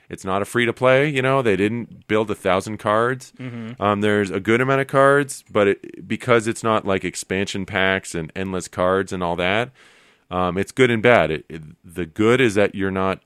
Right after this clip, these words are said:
Speaker 1: tied into this Hearthstone system where you're dumping money in. Um,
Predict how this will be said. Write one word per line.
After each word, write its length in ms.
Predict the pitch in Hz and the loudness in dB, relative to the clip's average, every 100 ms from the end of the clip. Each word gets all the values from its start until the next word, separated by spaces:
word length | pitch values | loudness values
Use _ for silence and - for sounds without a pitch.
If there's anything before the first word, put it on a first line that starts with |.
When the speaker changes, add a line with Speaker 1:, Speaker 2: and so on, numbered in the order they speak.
| - | -6
Speaker 1:
tied 260 | 92 92 98 | -2 -2 -2
into 200 | 101 92 | -4 -2
this 240 | 90 - | -4 -4
Hearthstone 460 | - 123 - 92 85 | -2 -2 0 -4 -4
system 360 | 80 82 92 | -8 -10 -8
where 100 | 90 | -6
you're 120 | 85 | -6
dumping 400 | 80 90 87 92 | -6 -6 -6 -6
money 260 | 85 107 107 | -6 -4 -4
in. 240 | 78 82 - _ _ _ _ _ 85 | -6 -8 -12 _ _ _ _ _ -4
Um, 680 | 87 92 90 87 85 85 | 0 0 0 0 -2 -8